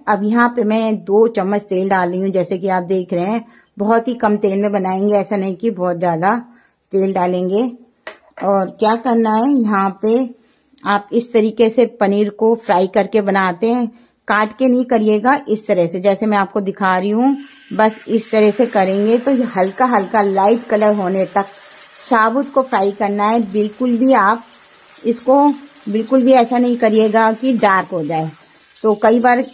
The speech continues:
काम करते करते हो जाता है। तो यहाँ पे मैं साबुत को इस तरह से मैंने लाइट लाइट सा कलर इसको फ्राई करके रख लिया था।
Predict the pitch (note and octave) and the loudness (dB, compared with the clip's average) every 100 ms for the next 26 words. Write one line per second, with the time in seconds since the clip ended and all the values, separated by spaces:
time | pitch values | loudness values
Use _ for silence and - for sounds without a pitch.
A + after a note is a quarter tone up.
0 | - G#3+ G#3+ A3 G3+ A3 G#3 G#3 A3 G#3 | -2 -2 0 -2 -4 -4 -4 -2 -2 2
1 | G3+ G3 G#3 A3 C#4 - - - - G#3+ | 0 0 0 0 -2 -8 -20 -14 -4 0
2 | G#3+ A3 A3 C4 B3+ A#3+ G3+ F#3 G#3 A#3 | 2 0 0 0 -2 -2 -2 0 0 2
3 | A#3 A3+ G#3 G3+ A3 G3+ G3+ G3 F#3+ F#3+ | 2 2 -2 -2 -2 -2 -2 0 0 0
4 | - G3+ F#3+ - G#3+ G3+ F#3+ F#3+ - - | -4 -4 -2 -4 -4 -2 -2 -2 -8 -20
5 | - - - G3 G#3+ - G3 G#3 A3+ G#3+ | -20 -14 -10 -6 -4 0 2 2 2 0
6 | G#3+ G3+ A3 A#3+ A#3+ A3 A#3 A#3+ D4 | 0 0 0 2 2 2 0 0 0